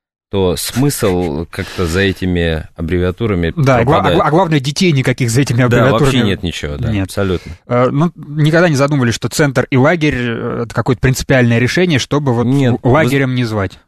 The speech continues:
Speaker 1: вы знаете, а, я думаю, что мы за последнее время существенно улучшили представление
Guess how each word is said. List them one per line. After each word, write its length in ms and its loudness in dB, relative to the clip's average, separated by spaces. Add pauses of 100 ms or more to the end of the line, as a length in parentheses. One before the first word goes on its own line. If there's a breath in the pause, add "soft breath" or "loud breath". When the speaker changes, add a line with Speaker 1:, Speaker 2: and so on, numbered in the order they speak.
Speaker 1:
вы 60 0
знаете, 580 0
а, 220 0
я 180 0
думаю, 260 4
что 140 -8
мы 100 0
за 80 -2
последнее 420 0
время 300 2
существенно 640 -2 (140)
улучшили 640 -2 (200)
представление 840 -2